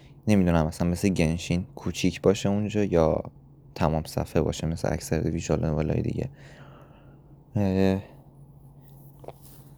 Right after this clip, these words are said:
و به نظرم چون ما هم یه دایری داریم، یعنی یه دفتر خاطرات تور داریم، هم یه گالری داریم، هم یه گوشی داریم، هم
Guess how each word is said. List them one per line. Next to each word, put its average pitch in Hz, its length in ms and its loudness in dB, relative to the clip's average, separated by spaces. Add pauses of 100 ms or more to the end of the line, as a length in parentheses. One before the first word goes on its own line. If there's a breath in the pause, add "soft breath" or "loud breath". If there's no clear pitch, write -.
(160)
و 104 120 4
به 107 120 6
نظرم 117 720 4
چون 123 280 2
ما 123 180 4
هم 123 280 6
یه 120 120 8
دایری 95 520 6
داریم، 85 320 4
یعنی 85 200 0
یه 90 120 -2
دفتر 82 360 -2
خاطرات 82 520 0
تور 85 220 4
داریم، - 360 0
هم 92 220 2
یه 92 140 6
گالری 92 560 2
داریم، 85 500 -2
هم 87 300 -2
یه 87 140 -2
گوشی 90 460 -4
داریم، 87 460 2 (760 loud breath)
هم 92 400 2